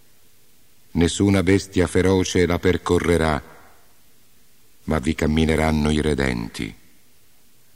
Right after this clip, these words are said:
Vi ritorneranno i riscattati dal Signore ed entreranno in Sion con grida di gioia.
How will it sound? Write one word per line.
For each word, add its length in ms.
Vi 120
ritorneranno 1040
i 100
riscattati 760
dal 160
Signore 640
ed 160
entreranno 680
in 160
Sion 680
con 220
grida 380
di 120
gioia. 640